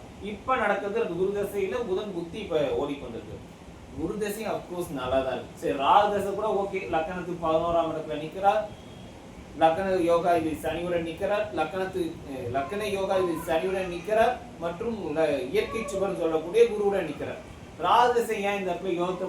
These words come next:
கொடுத்துச்சு? ராகு லக்னத்துக்கு பதினோராம் இடத்துல அந்த ராகு இயக்கக்கூடிய நட்சத்திராதிபதி கேது ஃபர்ஸ்ட். So அதே மாதிரி ராகு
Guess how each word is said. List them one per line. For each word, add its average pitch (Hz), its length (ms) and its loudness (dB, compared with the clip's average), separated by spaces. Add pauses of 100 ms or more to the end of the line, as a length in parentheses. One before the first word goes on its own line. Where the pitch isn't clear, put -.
கொடுத்துச்சு? 160 440 -6 (440)
ராகு 214 300 6 (100)
லக்னத்துக்கு 190 520 -2
பதினோராம் 170 580 0
இடத்துல 127 300 -6 (560)
அந்த 170 140 0 (140)
ராகு 190 320 4
இயக்கக்கூடிய 170 500 0
நட்சத்திராதிபதி 170 680 -2 (140)
கேது 156 300 0 (1300)
ஃபர்ஸ்ட். - 280 -12 (540)
So 208 60 -4 (120)
அதே 196 160 6
மாதிரி 185 220 0
ராகு 214 260 6